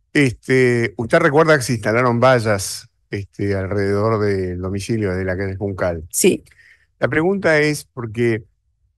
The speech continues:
Speaker 1: usted hizo referencia al pasar a un poco de la posición decorativa de la policía de la ciudad de Buenos Aires en la
Speaker 2: Decorativa en cuanto se trataba de controlar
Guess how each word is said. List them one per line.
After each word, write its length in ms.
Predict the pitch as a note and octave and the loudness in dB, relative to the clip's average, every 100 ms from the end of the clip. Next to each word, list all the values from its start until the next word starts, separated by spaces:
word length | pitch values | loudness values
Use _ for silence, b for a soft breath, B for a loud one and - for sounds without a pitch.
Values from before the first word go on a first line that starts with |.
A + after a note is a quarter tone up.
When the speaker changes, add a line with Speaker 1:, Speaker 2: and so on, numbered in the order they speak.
| _ _ | _ _
Speaker 1:
usted 140 | - D3 | -6 -2
hizo 160 | C#3 | 0
referencia 500 | B2+ A#2+ B2+ C3+ B2 | 0 0 0 0 0
al 100 | A2+ | 0
pasar 520 | A2+ A#2 - C3 C#3+ - _ _ _ | 0 -2 2 2 2 -4 _ _ _
a 460 | G#2 G2+ G2+ F#2+ G#2+ | 0 2 2 0 -2
un 140 | B2 A2+ | -6 -6
poco 280 | B2+ C3 | -4 -2
de 120 | A#2 G#2+ | -2 0
la 280 | G2+ F#2+ | 0 -2
posición 440 | F2+ G#2 G#2 G#2 B2 | -4 -6 -6 -4 -2
decorativa 600 | A#2 G#2+ G2+ G2+ A#2+ A2+ | 0 0 -2 -2 2 2
de 100 | G2+ | 2
la 100 | F#2 | -2
policía 380 | G2 F#2 - G#2+ | -6 -6 -2 0
de 60 | |
la 80 | G2+ | 0
ciudad 220 | G2 G#2 | -2 0
de 40 | G2+ | 0
Buenos 360 | G2+ G2 F#2+ | 0 -2 -2
Aires 380 | A2 A2 A2 G2 | 0 2 0 -4
en 200 | F#2 F#2 | -8 -8
la 320 | F2+ E2+ E2+ F#2 - _ _ _ _ _ _ _ _ _ _ _ _ _ _ | -8 -8 -10 -12 -18 _ _ _ _ _ _ _ _ _ _ _ _ _ _
Speaker 2:
Decorativa 640 | - G3+ A3 G3+ A#3+ C4 C#4 | -4 4 6 6 8 8 6
en 200 | G#3+ G3 | 6 4
cuanto 680 | F#3+ G#3 G#3+ F3 A3 G#3+ - | 6 6 6 6 6 6 4
se 180 | - G#3 | 0 2
trataba 440 | F#3 F#3+ G#3 A3 A3 | 4 6 8 8 8
de 160 | G3 | 6
controlar 800 | F3 F#3+ F#3 F#3+ F#3+ G#3 B3+ - | 4 4 6 6 8 10 8 6